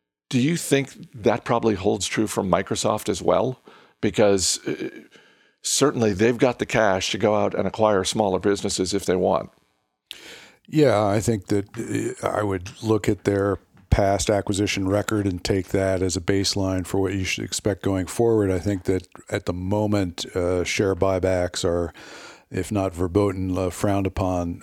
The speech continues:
Speaker 2: um, and you don't want to just build cash up infinitely. The, you can increase your dividend,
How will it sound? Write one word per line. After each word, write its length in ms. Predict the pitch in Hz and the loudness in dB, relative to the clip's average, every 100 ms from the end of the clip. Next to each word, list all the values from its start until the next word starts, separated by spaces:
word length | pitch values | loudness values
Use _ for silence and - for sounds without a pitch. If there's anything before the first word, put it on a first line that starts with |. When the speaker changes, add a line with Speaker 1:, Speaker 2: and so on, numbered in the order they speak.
| 95 | -4
Speaker 2:
um, 540 | 92 90 87 87 87 | -2 -2 -2 -6 -10
and 640 | - 95 90 90 87 87 87 - | -8 -6 -4 -4 -4 -8 -10 -14
you 280 | 104 90 95 | -12 -8 -4
don't 300 | 101 107 101 | -2 -2 -2
want 340 | 98 98 92 | -2 -2 -2
to 180 | 98 90 | -2 -4
just 600 | 87 101 98 - - - _ _ _ _ _ _ - | -2 -2 0 -2 -6 -12 _ _ _ _ _ _ -2
build 320 | 104 98 95 _ | 0 0 -4 _
cash 540 | - 120 139 - - - | -4 0 0 -2 -4 -4
up 340 | 101 92 - - - - - - | -2 -2 -6 -20 -20 -20 -20 -4
infinitely. 640 | 131 139 110 90 95 92 | -2 0 0 0 -2 -2
The, 580 | 87 92 90 95 90 82 - _ | 0 0 -2 -4 -6 -8 -14 _
you 240 | - - 95 | -20 -12 -6
can 160 | 98 | -4
increase 420 | 90 85 - 104 - | -4 -4 -2 0 0
your 80 | |
dividend, 600 | 98 107 104 104 104 104 | 0 0 2 0 0 -2